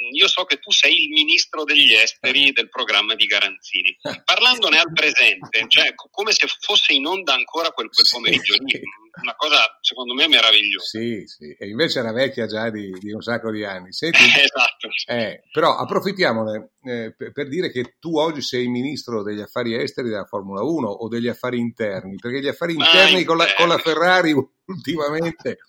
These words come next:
Speaker 2: per
Speaker 1: No,
Speaker 2: come
Speaker 1: sono
Speaker 2: sta
Speaker 1: ministro
Speaker 2: andando
Speaker 1: degli affari miei, più che
Speaker 2: <laughs>
Speaker 1: altro.
Speaker 2: E gli affari tuoi.
Speaker 1: Sì, sì.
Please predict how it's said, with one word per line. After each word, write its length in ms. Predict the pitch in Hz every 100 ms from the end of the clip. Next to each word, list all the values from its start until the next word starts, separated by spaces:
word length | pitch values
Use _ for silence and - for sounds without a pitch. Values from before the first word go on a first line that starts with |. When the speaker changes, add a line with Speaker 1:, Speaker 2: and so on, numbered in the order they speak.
| - - _
Speaker 2:
per 160 | 127
Speaker 1:
No, 60 | 120
Speaker 2:
come 180 | - 143
Speaker 1:
sono 0 |
Speaker 2:
sta 140 | 139 143
Speaker 1:
ministro 220 | 151 151
Speaker 2:
andando 120 | 151
Speaker 1:
degli 80 | 147
affari 320 | 139 - 135 131
miei, 400 | - 98 87 -
più 180 | - -
che 80 | 180
Speaker 2:
<laughs> 200 | - 202
Speaker 1:
altro. 160 | 151 127 - 123 - -
Speaker 2:
E 60 | 127
gli 120 | -
affari 440 | 135 151 147 127
tuoi. 260 | - 87 - _ _
Speaker 1:
Sì, 360 | _ - - 98 92 -
sì. 140 | -